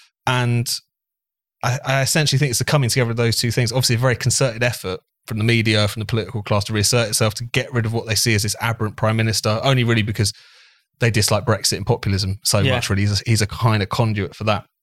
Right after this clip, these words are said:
Speaker 1: But at the same time, I think Boris Johnson has proven himself fundamentally incapable of fighting the fight that he essentially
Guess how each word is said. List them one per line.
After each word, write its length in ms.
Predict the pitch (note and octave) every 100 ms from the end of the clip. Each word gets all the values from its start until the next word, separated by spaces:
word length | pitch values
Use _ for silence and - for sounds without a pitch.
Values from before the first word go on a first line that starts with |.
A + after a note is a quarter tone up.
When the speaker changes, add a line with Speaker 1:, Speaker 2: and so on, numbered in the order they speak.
| _ _ _ _ _ -
Speaker 1:
But 120 | C3+
at 40 |
the 80 | C3
same 180 | D3+ D3
time, 160 | C#3 C3+
I 40 |
think 160 | C3 C3
Boris 200 | C3 -
Johnson 280 | C3 -
has 60 | A2
proven 200 | - B2
himself 260 | A#2 A#2 -
fundamentally 560 | C#3+ C3 B2+ A#2+ A#2
incapable 640 | G#2+ A2 A#2 - G#2 F#2+ G2+ _ _ _ _ _ _ A#2
of 460 | A2 G#2+ G2+ - -
fighting 500 | - D3+ C#3 - A#2+
the 60 | A2+
fight 320 | C3 A2+ A2
that 160 | A2
he 260 | - A#2+ - - -
essentially 540 | - - D#3 D3 -